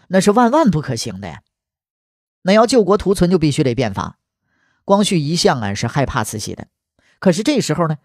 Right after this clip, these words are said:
一股强烈的责任感赐予了他莫大的勇气。但他还不敢直接向慈禧老佛爷表达自己的心意，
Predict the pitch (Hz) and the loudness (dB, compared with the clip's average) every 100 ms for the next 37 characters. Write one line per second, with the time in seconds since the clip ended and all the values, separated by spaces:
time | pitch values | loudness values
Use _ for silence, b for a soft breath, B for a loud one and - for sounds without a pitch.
0 | _ - 220 165 160 - 160 220 160 147 | _ -6 -4 -2 -2 0 2 4 4 4
1 | 160 254 320 160 104 80 - - - 196 | 2 2 2 0 -2 -6 -14 -6 0 2
2 | 139 127 123 160 156 135 120 110 98 - | 2 -2 0 2 2 0 -4 -10 -12 -12
3 | 143 _ _ _ _ _ _ _ - 214 | -14 _ _ _ _ _ _ _ -2 -2
4 | 208 202 196 269 - 110 120 156 208 254 | 0 -2 -2 -2 -2 -6 -4 -4 -2 -2
5 | 254 175 135 151 151 139 104 127 131 113 | 0 -2 -2 -4 -2 -4 -4 -6 -6 -6
6 | 110 139 120 98 104 131 139 | -8 -8 -10 -10 -12 -12 -14